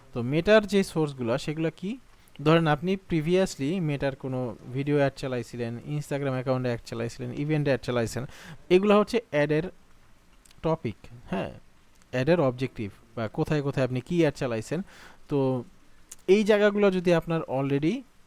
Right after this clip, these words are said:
ইন্টারাকশন থাকে, সেখান থেকে আপনি কাস্টমারের ডেটা নিতে পারবেন এবং সেই কাস্টমারদেরকে আপনি আবার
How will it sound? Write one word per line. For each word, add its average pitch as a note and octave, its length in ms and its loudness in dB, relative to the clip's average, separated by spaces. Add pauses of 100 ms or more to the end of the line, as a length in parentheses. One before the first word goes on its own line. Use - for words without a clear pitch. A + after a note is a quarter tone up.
(480)
ইন্টারাকশন D3+ 540 2
থাকে, D3 440 -2 (500)
সেখান F3 320 0
থেকে F#3 240 0
আপনি G3 420 -2 (280)
কাস্টমারের C3+ 600 -4
ডেটা A#2+ 240 -2
নিতে D3 280 -2
পারবেন E3 400 0
এবং D3 300 0
সেই F#3 280 0
কাস্টমারদেরকে E3+ 800 -2
আপনি C#3 260 -2
আবার D#3 220 0